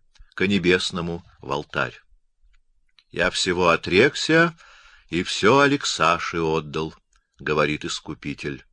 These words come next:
У дядюшки моего министра видел я секретную записку Магнитского, поданную государю в прошлом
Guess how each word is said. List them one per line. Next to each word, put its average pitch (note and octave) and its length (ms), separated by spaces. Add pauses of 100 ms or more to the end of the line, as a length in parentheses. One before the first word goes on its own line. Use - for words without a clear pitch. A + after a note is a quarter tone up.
(1800)
У D#2+ 100
дядюшки A2 480
моего G2 360
министра G#2+ 720 (560)
видел G#2 300
я G2+ 240
секретную G#2+ 720
записку G2 520
Магнитского, F#2+ 720
поданную F2+ 600
государю E2+ 540
в - 120
прошлом F#2 560